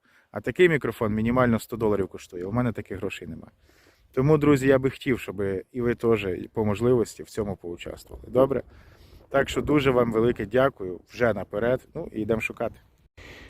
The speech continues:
Ну що, друзі, показую вам ще одну серйозну монету. Ох, і серйозна ж монета. С В Д І тридцять три. Чітко випадає отака от штучка.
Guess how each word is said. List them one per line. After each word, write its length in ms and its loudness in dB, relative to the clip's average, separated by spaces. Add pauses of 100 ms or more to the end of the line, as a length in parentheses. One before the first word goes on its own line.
(180)
Ну 120 6
що, 300 10
друзі, 360 4
показую 580 4
вам 200 4
ще 260 6
одну 380 4
серйозну 880 2
монету. 580 4 (880)
Ох, 400 8
і 100 2
серйозна 720 2
ж 100 -6
монета. 680 2 (1160)
С 260 0
В 180 10
Д 220 6
І 60 6
тридцять 560 0
три. 420 6 (1080)
Чітко 600 4 (580)
випадає 720 4
отака 400 -4
от 180 0
штучка. 460 0